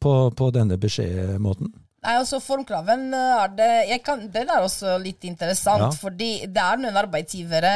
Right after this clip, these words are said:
Speaker 2: eh, ikke noen, alle arbeidsgivere har vel en, eh, rutine på hvordan man melder inn,
Speaker 1: Ja.
Speaker 2: eh, sykefraværet.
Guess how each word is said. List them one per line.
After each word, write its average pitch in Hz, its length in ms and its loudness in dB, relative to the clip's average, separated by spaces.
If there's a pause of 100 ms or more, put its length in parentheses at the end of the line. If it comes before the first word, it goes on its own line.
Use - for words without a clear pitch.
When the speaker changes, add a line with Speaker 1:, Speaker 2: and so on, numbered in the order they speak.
(220)
Speaker 2:
eh, 175 560 0
ikke 185 160 -10
noen, 156 240 -2
alle 196 260 6
arbeidsgivere 165 540 -2
har 160 280 2
vel 156 280 -2
en, 156 180 -4 (120)
eh, 147 500 -2 (300)
rutine 175 720 -2
på 180 140 -8
hvordan 160 320 -2
man 160 240 -4
melder 151 320 -2
inn, 165 300 2 (220)
Speaker 1:
Ja. 90 240 0
Speaker 2:
eh, 170 420 2
sykefraværet. 160 840 0